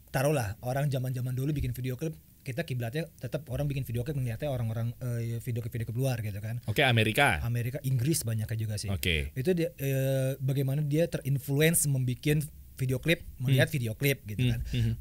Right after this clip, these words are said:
Speaker 1: Lo membuat iklan atau bikin video tanpa musik, influence-nya nggak harus orang-orang Sunda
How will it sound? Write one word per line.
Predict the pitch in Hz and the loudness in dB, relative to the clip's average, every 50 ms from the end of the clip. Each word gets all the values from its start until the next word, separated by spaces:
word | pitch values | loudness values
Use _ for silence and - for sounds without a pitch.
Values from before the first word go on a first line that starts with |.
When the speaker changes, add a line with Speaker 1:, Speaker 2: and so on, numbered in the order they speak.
| - 131 | -4 0
Speaker 1:
Lo | 131 196 285 | 2 2 2
membuat | 311 294 247 208 160 143 139 131 143 - - - - - - - - - | 4 2 2 2 2 2 0 -2 -4 -6 -12 -20 -20 -20 -20 -20 -8 -6
iklan | 165 156 160 - 139 113 151 156 | -6 -4 -2 -2 0 0 2 0
atau | 147 139 - | 0 -2 -2
bikin | 139 135 123 - 131 127 | -2 -2 -2 -2 -4 -2
video | - 139 131 165 208 196 | 0 0 0 2 2 2
tanpa | 165 147 143 135 | 2 0 0 0
musik, | 127 139 170 185 - 165 160 - - - - - - - | 0 0 0 0 0 -2 -4 -4 -8 -16 -20 -20 -6 -2
influence-nya | 139 143 151 147 - - 156 151 151 156 - 254 277 247 | 0 0 0 0 0 0 2 2 2 2 2 2 2 2
nggak | 180 147 113 | 2 2 2
harus | 127 135 131 - | 2 0 0 -2
orang-orang | 143 135 131 127 131 127 123 123 | -2 -4 -4 -4 -4 -4 -6 -6
Sunda | - 170 220 262 170 127 151 - | -4 -4 -2 -2 -2 -2 -4 -6